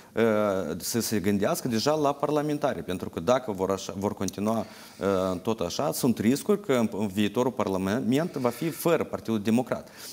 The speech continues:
Totuși, au nevoie de acest rebranding care trebuia încă de făcut în septembrie anul trecut, în două mii nouăsprezece, atunci la Congres.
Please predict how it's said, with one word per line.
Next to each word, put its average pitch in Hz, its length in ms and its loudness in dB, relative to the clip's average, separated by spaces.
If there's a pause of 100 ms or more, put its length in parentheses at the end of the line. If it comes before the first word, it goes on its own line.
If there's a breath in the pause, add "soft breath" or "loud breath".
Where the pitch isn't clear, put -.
Totuși, 113 420 -2
au 131 160 4
nevoie 131 400 4
de 104 160 0
acest 101 340 0
rebranding 98 480 2
care 98 300 -2 (440)
trebuia 107 400 2
încă 107 220 -2
de 95 180 -2
făcut 98 440 -2
în 95 100 -2
septembrie 101 540 2
anul 87 180 -4
trecut, - 400 -2
în 85 120 -4
două 90 140 0
mii 85 140 -2
nouăsprezece, 90 640 0
atunci 92 260 -6
la 87 120 -8
Congres. 98 440 -6